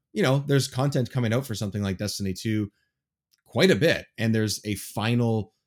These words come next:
expansion, you know, on the way as well. Like, there's a lot going on with this game, and I know several people that still play it and really enjoyed it. Um,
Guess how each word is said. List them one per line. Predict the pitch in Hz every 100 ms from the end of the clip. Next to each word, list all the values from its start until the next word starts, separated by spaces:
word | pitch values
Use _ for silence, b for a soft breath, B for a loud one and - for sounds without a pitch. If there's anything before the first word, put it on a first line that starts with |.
| _ -
expansion, | - - 107 110 123 117 117 117 _ _
you | 120
know, | 113 107 -
on | 120 123
the | 120
way | 110 110 113 113 113
as | 104 101
well. | 117 117
Like, | 110 104
there's | 110
a | 117
lot | 131 160 156
going | 131 101
on | 107
with | 120
this | 135 -
game, | 127 127 120
and | 107 b b b -
I | 156
know | 185 131 98
several | - 156 147 101
people | 123 98
that | 92 90
still | - 98
play | - 110
it | 95 -
and | 101 95
really | 110 95
enjoyed | 87 120 92
it. | 98 b b b b -
Um, | 98 98 98 98